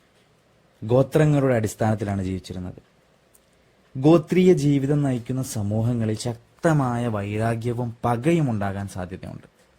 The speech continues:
വധശിക്ഷ നടപ്പിലാക്കിയത് മറ്റേതെങ്കിലും ഗോത്രക്കാരായിരുന്നുവെങ്കിൽ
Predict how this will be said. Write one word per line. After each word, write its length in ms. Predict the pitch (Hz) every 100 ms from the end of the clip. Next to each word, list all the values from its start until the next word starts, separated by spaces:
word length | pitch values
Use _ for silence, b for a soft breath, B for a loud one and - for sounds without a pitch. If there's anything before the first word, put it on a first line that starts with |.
| B B B B
വധശിക്ഷ 540 | 101 107 120 127 131 139
നടപ്പിലാക്കിയത് 960 | 117 101 101 160 147 113 - 104 92 90 110 - _ b b b b -
മറ്റേതെങ്കിലും 720 | 127 120 180 180 156 147 147
ഗോത്രക്കാരായിരുന്നുവെങ്കിൽ 1400 | 120 110 104 135 - 135 127 110 107 135 143 110 98 92